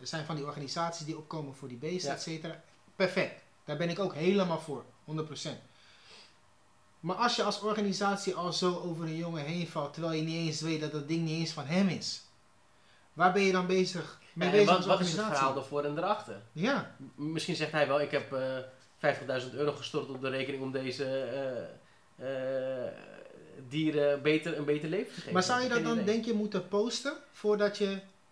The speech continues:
Speaker 1: die foto met die liger post?
Speaker 2: Ja,
Speaker 1: Of te-, of te-, tegelijkertijd?
Speaker 2: Ja,
Speaker 1: Wat
Speaker 2: wat ik
Speaker 1: denk
Speaker 2: zeg,
Speaker 1: jij?
Speaker 2: kijk, er is geen perfectie, weet je wel,
Speaker 1: Mhm.
Speaker 2: daarin. Eh, kijk, hij zou natuurlijk ook wel een beetje geplaatst zijn met een bepaalde reden. Ik bedoel,
Speaker 1: Ja.
Speaker 2: dat, dat, daar hebben wij geen idee van. En wat, maar wat er gebeurt en wat, wat denk ik slecht is, is dat ze niet, niet zozeer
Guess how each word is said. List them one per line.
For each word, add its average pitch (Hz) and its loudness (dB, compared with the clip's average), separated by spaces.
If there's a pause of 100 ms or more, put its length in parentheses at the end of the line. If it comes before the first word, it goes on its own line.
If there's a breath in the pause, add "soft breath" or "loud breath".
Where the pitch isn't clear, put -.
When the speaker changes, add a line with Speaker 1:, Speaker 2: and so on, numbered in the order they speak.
(220)
Speaker 1:
die 160 -6
foto 170 -4
met 151 -6
die 143 -8
liger 143 -6
post? - 0
Speaker 2:
Ja, - -2
Speaker 1:
Of 156 -6
te-, 185 -2
of 170 -10
te-, 165 -6
tegelijkertijd? 156 -2
Speaker 2:
Ja, 165 4
Speaker 1:
Wat 175 4
Speaker 2:
wat 202 8
ik 208 2
Speaker 1:
denk 196 6
Speaker 2:
zeg, - 4
Speaker 1:
jij? 180 4
Speaker 2:
kijk, 175 0
er 175 4
is 202 0
geen 196 4
perfectie, 185 0
weet 123 -4
je - -4
wel, - 4
Speaker 1:
Mhm. 220 4
Speaker 2:
daarin. 120 -2 (500 soft breath)
Eh, 135 -6 (320)
kijk, 151 -10
hij 160 2
zou 165 4
natuurlijk 160 0
ook 185 0
wel 160 2
een 143 2
beetje 151 -2
geplaatst 147 0
zijn 143 -4
met 147 2
een 139 -4
bepaalde 131 -2
reden. 139 -2 (380)
Ik 117 -20
bedoel, 131 -6
Speaker 1:
Ja. 127 -6
Speaker 2:
dat, 131 -10
dat, 131 -8
daar 135 -2
hebben 131 -2
wij 135 -4
geen 127 -6
idee 143 -2
van. 110 -12 (220 loud breath)
En 123 -8
wat, 123 -6
maar 131 -4
wat 127 -2
er 131 -8
gebeurt 143 2
en 127 -2
wat, 120 -8 (100)
wat 123 -8
denk 120 -10
ik 117 -12
slecht 175 -2
is, 120 -6
is 120 -8
dat 127 -6
ze 135 -10
niet, 139 -8
niet 139 -8
zozeer 131 -6